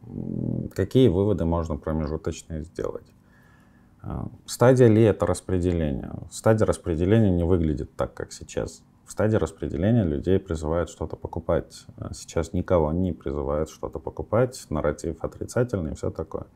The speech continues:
Э, была ли весна стадия распределения по крипторынку? Ну, если так, то крипторынок уже не тот, и нам особо тут делать нечего. Я склонен думать, что это не было распределением,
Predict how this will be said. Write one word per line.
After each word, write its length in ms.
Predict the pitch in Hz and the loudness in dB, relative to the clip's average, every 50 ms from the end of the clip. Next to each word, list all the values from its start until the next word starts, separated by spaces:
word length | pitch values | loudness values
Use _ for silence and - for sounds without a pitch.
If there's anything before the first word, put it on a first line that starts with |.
| - - - - - - - - - _ _ _ _ | -20 -20 -20 -20 -20 -20 -20 -20 -20 _ _ _ _
Э, 280 | - 78 76 73 69 73 | -8 -6 -6 -4 -4 -4
была 340 | 78 80 101 107 107 120 135 143 | 0 4 6 8 10 10 10 8
ли 100 | 131 107 | 8 6
весна 600 | 92 98 98 - - - 113 117 117 110 101 - - - _ _ _ _ _ _ _ - - _ _ - | 6 4 2 0 -2 0 2 2 2 2 0 -4 -10 -20 _ _ _ _ _ _ _ -20 -20 _ _ -12
стадия 460 | - - - 104 104 101 92 92 90 | -6 2 6 6 6 6 6 4 4
распределения 1040 | 85 87 85 - - - 95 87 92 98 101 107 120 127 131 123 107 92 82 76 - - _ | 2 2 0 -2 -4 -2 -2 0 2 2 4 4 4 4 4 4 4 4 2 -2 -4 -4 _
по 120 | - 85 | 0 0
крипторынку? 1040 | 78 - - 90 82 - _ 78 78 82 90 98 107 104 104 - - 65 - - - - | 0 0 -4 -4 -6 -4 _ -2 0 2 2 2 2 0 -2 -4 -6 -6 -6 -6 -8 -8
Ну, 420 | - - 101 113 120 113 87 - - - _ _ _ _ _ _ _ - | -2 0 4 4 4 4 2 0 -6 -14 _ _ _ _ _ _ _ -4
если 440 | 98 98 95 101 101 - - - 92 | 2 4 6 6 6 4 2 -2 -2
так, 460 | - - 92 92 98 110 - - - - _ _ _ _ _ _ - | 2 4 4 6 6 4 0 -4 -12 -20 _ _ _ _ _ _ -6
то 120 | 87 82 | -6 -4
крипторынок 720 | - - 87 82 - - 80 80 85 90 82 76 71 - - | -2 -2 -2 -2 0 0 0 0 0 0 -2 -2 -4 -4 -4
уже 220 | 80 80 73 73 73 | -4 -4 -2 -2 -4
не 120 | 71 - | -4 -2
тот, 320 | - - 113 113 - - | 2 4 4 4 4 0
и 40 | - | -4
нам 220 | 73 78 82 82 78 | -2 -2 -2 -2 -4
особо 300 | 71 - - - - 80 | -4 -6 -8 -10 -10 -10
тут 160 | - 76 76 | -10 -10 -10
делать 320 | - - 67 73 73 76 - | -6 -4 -4 -4 -4 -4 -6
нечего. 380 | 71 - - - - - - - - - _ - | -8 -8 -8 -10 -12 -14 -14 -14 -16 -14 _ -2
Я 140 | 87 87 | 0 0
склонен 420 | 82 - - 82 80 80 78 76 76 | 0 -2 -4 -4 -2 -2 -2 -2 -2
думать, 240 | 85 90 92 90 82 | -2 -2 -2 -4 -6
что 260 | - - - - - - | -8 -8 -8 -8 -8 -6
это 340 | - 85 - - 78 78 - - 85 - _ _ - - | -6 -6 -6 -6 -8 -8 -8 -12 -16 -20 _ _ -8 -4
не 160 | 98 98 90 | -2 0 0
было 220 | 76 76 71 69 69 | 0 0 -2 -2 -2
распределением, 920 | 85 85 - - - 82 73 76 80 73 73 73 67 64 - - - - | -4 -6 -6 -6 -6 -6 -2 -2 -2 -2 0 -2 -4 -4 -6 -8 -12 -16